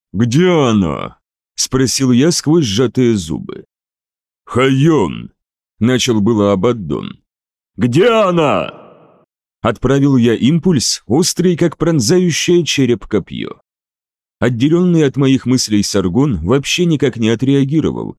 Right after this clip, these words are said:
но Абаддон с Телемахоном отшатнулись назад, схватившись за голову. Леор рухнул как подрубленный, из его носа потекла кровь. «Хайон!» Предпринял ещё одну попытку Абаддон, моргая и прогоняя боль в носовых пазухах,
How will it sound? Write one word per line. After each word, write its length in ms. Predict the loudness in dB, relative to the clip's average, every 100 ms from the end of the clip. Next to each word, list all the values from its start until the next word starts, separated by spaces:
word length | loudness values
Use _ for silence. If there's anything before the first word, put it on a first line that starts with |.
| _
но 180 | 0 0
Абаддон 460 | 2 -2 0 0 0
с 120 | 0
Телемахоном 640 | 0 0 0 0 2 0
отшатнулись 640 | 0 -2 -2 0 0 0 -2
назад, 380 | 0 0 -2
схватившись 760 | -4 -2 0 0 -2 -2 -2 -2
за 180 | -2 -2
голову. 600 | -4 -8 -10 -14 -20 _ _ _ _ _
Леор 500 | 0 2 2 2 0 0
рухнул 500 | 0 0 0 -2 -2
как 180 | -2
подрубленный, 840 | -2 0 0 0 -2 -2 -2 -4 -8 -8 -2
из 180 | 0
его 220 | 2 2 2
носа 320 | 0 0 0
потекла 500 | 0 -2 0 0 0
кровь. 600 | -4 -12 -12 -16 _ _ _ _ _ _ _ _ _ _
«Хайон!» 960 | -4 0 2 2 2 4 2 -2 -8 -18 _ _ _ _ _ _
Предпринял 560 | -2 0 0 2 2 2
ещё 380 | 2 0 0 0
одну 320 | 0 0 0
попытку 460 | 0 0 0 0
Абаддон, 680 | 2 0 -2 -2 0 -2 -4
моргая 600 | -2 0 0 2 2 2 2
и 120 | 0
прогоняя 560 | 0 0 2 2 2
боль 260 | 2 0 0
в 40 |
носовых 440 | 0 -2 0 -2 0
пазухах, 640 | -2 -2 -4 -6 -10 -10